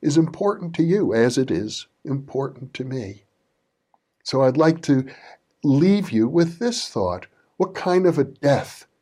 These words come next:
would you like to have? And what kind of a life would you like to have at the moment of your death, when one might say you've achieved the culmination of your life? How would you like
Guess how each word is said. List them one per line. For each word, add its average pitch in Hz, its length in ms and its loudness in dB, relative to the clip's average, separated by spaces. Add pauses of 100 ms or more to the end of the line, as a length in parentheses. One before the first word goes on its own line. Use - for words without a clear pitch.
(340)
would 147 360 4
you 101 140 -4
like 85 320 -8
to 95 100 -6
have? 87 540 -10 (520)
And 120 160 2
what 165 200 2
kind 165 320 4
of 139 160 -2 (260)
a 127 120 4
life 123 760 2
would 113 180 -4
you 120 120 0
like 120 300 2
to 113 200 -4 (360)
have 117 360 2
at 135 200 2
the 147 80 2
moment 151 640 2
of 87 140 -4
your 92 200 -4
death, - 520 -8 (300)
when 107 420 -6 (300)
one 120 320 2
might 113 300 2
say 107 420 0
you've 95 380 -6
achieved 113 580 -2
the 92 300 -8 (340)
culmination 135 960 2
of 98 200 -10
your 104 200 -4
life? 101 460 -6 (380)
How 165 260 2
would 170 240 2
you 151 180 2
like 117 560 -2